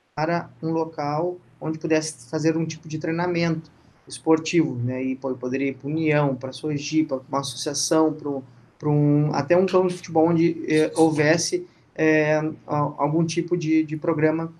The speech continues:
nesse sentido. Então, eh,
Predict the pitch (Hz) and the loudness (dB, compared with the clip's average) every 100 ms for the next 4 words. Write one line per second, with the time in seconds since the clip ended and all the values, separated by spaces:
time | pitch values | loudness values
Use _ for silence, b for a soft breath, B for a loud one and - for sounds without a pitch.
0 | b b _ 156 156 - 185 180 180 165 | b b _ 0 0 0 -4 2 2 2
1 | - B B B B - 147 147 165 180 | 0 B B B B -12 -4 2 4 4
2 | 185 175 175 - 160 160 156 151 151 147 | 2 -4 -6 -2 2 4 2 0 -2 -2